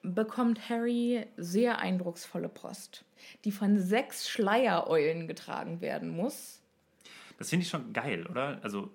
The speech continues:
Speaker 2: Hedwig ist auch eine Schleiereule, oder? Nee, Schneeeule.
Speaker 1: Schneeeule.
Speaker 2: Schleiereulen sind, aber sind die so weiß
Speaker 1: Ich
Speaker 2: oder
Speaker 1: glaub
Speaker 2: braun?
Speaker 1: auch, dass die weiß sind. Moment mal, Schle-, Schleiereule.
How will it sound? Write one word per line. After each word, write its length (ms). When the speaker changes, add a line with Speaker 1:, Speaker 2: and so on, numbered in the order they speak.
Speaker 2:
Hedwig 320
ist 100
auch 100
eine 100
Schleiereule, 520
oder? 280
Nee, 160
Schneeeule. 560
Speaker 1:
Schneeeule. 460
Speaker 2:
Schleiereulen 600
sind, 400
aber 260
sind 240
die 60
so 240
weiß 360
Speaker 1:
Ich 60
Speaker 2:
oder 140
Speaker 1:
glaub 220
Speaker 2:
braun? 100
Speaker 1:
auch, 160
dass 220
die 160
weiß 340
sind. 460
Moment 400
mal, 280
Schle-, 440
Schleiereule. 1120